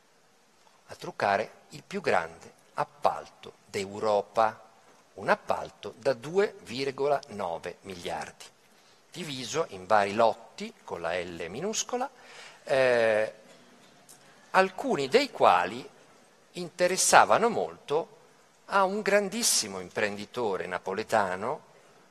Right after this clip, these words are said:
Alfredo Romeo, che è uno dei re del Global Service, cioè del servizio tutto completo, no? Pulizie,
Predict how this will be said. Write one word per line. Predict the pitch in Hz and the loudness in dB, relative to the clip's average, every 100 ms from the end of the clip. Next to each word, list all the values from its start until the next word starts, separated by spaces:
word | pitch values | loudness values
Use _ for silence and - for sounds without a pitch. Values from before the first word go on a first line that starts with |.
| - | -12
Alfredo | 85 90 139 131 95 | -12 -6 -2 -2 -2
Romeo, | 107 208 101 73 110 - _ _ _ _ _ _ _ _ _ - | -4 -2 -4 -6 -10 -10 _ _ _ _ _ _ _ _ _ -14
che | - - | -10 -8
è | |
uno | 92 107 107 | -10 -10 -8
dei | 87 90 | -4 -2
re | 90 104 | 0 0
del | 92 87 85 85 82 78 - _ _ _ _ _ _ _ _ _ _ _ _ _ | -2 -8 -6 -6 -6 -8 -18 _ _ _ _ _ _ _ _ _ _ _ _ _
Global | - 104 95 107 | -6 0 2 2
Service, | - 101 87 85 - - - - | 2 0 -2 -8 -6 -6 -10 -10
cioè | - 170 113 - - - - - | 0 6 6 4 0 -20 -18 -6
del | 135 | 0
servizio | - 127 117 123 - | 2 2 0 -6 -6
tutto | 104 117 113 | -8 -8 -8
completo, | - 123 - 101 90 - 101 95 | -6 -8 -6 -6 -6 -6 -10 -8
no? | 101 117 120 - | -4 -2 -4 -12
Pulizie, | 80 80 - 131 123 113 110 107 110 | -20 -12 -8 -6 -4 0 2 2 -2